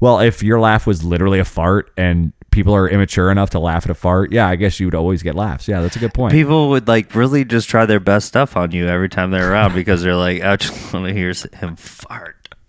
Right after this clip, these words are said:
Speaker 1: All right. I think that's a
Speaker 2: That's
Speaker 1: very,
Speaker 2: funny.
Speaker 1: a very good
Speaker 2: Yeah.
Speaker 1: point, and I think I'm gonna roll with that. That's a good, that's a good
Speaker 2: Write
Speaker 1: answer.
Speaker 2: that one down.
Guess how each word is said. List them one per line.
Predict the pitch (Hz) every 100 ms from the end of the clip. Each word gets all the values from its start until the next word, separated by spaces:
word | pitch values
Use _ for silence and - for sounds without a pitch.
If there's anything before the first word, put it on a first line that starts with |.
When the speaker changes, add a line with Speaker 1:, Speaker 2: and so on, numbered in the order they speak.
| _ - _ - 110 87 - -
Speaker 1:
All | 120
right. | 117 85 -
I | 139
think | 185 175
that's | 202 185
a |
Speaker 2:
That's | 98
Speaker 1:
very, | 95 95 95 95 92
Speaker 2:
funny. | 90 95
Speaker 1:
a | 92
very | 98 101 101 98
good | 101
Speaker 2:
Yeah. | 110
Speaker 1:
point, | 101 98 110
and | 92
I | 92
think | 92 110
I'm | 113
gonna | 120
roll | 104 107 110
with | 87
that. | 76 67 -
That's | 101 95
a | 87
good, | 90
that's | 80 87 98
a |
good | 104
Speaker 2:
Write | 98 98
Speaker 1:
answer. | 147
Speaker 2:
that | 143
one | 143 120
down. | 107 85